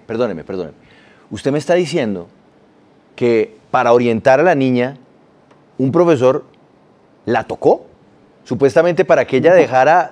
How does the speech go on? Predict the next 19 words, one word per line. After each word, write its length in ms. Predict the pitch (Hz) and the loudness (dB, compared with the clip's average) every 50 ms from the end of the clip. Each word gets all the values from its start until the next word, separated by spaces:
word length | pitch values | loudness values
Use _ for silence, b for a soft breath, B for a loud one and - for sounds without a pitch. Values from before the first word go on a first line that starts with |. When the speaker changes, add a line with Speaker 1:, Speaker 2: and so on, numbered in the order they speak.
| - - | -12 -20
Speaker 1:
eh, 260 | - - - - 110 | -20 -18 -18 -16 -16
su, 320 | 110 - - 127 120 113 110 | -14 -8 -4 -4 -2 -2 -4
su, 280 | 98 - 123 117 104 | -6 -8 -8 -8 -6
su 120 | 101 117 123 | -6 -2 0
identidad 440 | 123 123 117 98 117 123 123 135 156 | 0 0 0 0 0 2 2 4 4
de 80 | 160 | 2
género 420 | 151 175 180 180 185 185 190 175 B B B B B B | 2 0 0 0 0 0 0 -2 B B B B B B
que 100 | - 135 | 0 0
a 60 | 135 | 0
ellos 160 | 139 147 165 | 2 0 0
no 120 | 165 180 185 | -2 0 0
les 120 | 185 175 | -2 -2
gusta 280 | 170 202 196 - - 208 | -2 -6 -4 -4 -4 -2
en 80 | 185 | -2
el 80 | 170 - | -4 -4
colegio. 400 | - 135 143 165 214 320 427 508 - _ _ _ _ _ _ _ _ _ _ _ _ _ _ _ _ _ - | -2 -2 -2 -2 -4 -6 -10 -12 -18 _ _ _ _ _ _ _ _ _ _ _ _ _ _ _ _ _ -18
Speaker 2:
No, 340 | 202 214 233 277 277 220 | -8 -4 -2 0 0 0
eso 260 | - - 240 233 262 247 247 - | -2 -2 -4 -4 -4 -4 -4 -2
es 340 | 226 240 247 240 - - | -2 -2 -2 -4 -6 -10